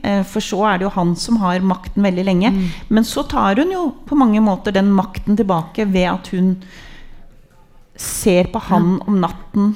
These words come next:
Speaker 1: når han
Speaker 2: Ja.
Speaker 1: sover.
Speaker 2: Og vi har faktisk, du har lovet at læse et lille stykke op, hvor hun faktisk,
Speaker 1: Ja, det kan
Speaker 2: sådan som jeg ser det, tager magten og, og ser på ham, og hvor
Speaker 1: Ja.
Speaker 2: han også ligesom falder lidt ned fra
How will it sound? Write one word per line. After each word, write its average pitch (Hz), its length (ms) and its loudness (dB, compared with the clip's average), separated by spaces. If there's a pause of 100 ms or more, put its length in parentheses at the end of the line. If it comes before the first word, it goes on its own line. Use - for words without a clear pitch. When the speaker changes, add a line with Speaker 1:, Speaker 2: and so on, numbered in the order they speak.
Speaker 1:
når 180 240 0
han 180 560 0
Speaker 2:
Ja. 226 280 4
Speaker 1:
sover. 165 520 -4 (300)
Speaker 2:
Og 185 120 2
vi 226 80 4
har 226 80 2
faktisk, 247 600 -4
du 262 200 0
har 247 60 2
lovet 233 160 0
at 277 60 2
læse 262 260 0
et - 80 -2
lille 269 180 4 (120)
stykke 269 420 -2
op, 240 200 -2
hvor 254 100 -2
hun 247 140 -6
faktisk, 226 440 -4
Speaker 1:
Ja, 208 60 -2
det 254 60 -4
kan 247 100 -6
Speaker 2:
sådan 254 160 -4
som 247 140 -2
jeg 247 140 2
ser 254 280 0
det, 254 160 -2 (380)
tager 247 260 0
magten 214 560 -4
og, 202 140 0 (200)
og 190 140 0
ser - 360 -2 (600)
på 226 340 0 (180)
ham, 190 400 0
og 190 120 -2
hvor 202 100 0
Speaker 1:
Ja. 202 60 2
Speaker 2:
han 196 120 0
også 190 200 -4
ligesom 214 400 0 (520)
falder 196 360 2
lidt 208 240 0
ned 233 260 4
fra - 220 -6